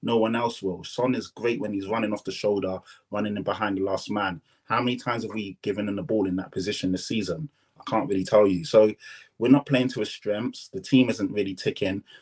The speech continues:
So again, it's even like I'm saying the same thing with Kulu.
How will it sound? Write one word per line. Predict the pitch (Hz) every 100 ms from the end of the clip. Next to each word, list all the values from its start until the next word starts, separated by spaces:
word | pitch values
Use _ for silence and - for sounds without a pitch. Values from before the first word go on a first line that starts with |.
| -
So | - 110
again, | 113 135 98 92 - -
it's | 139 -
even | 135 120 113
like | 104 -
I'm | 101 98
saying | - 101
the | 98
same | 107 104
thing | 107
with | 101 87
Kulu. | 127 113 90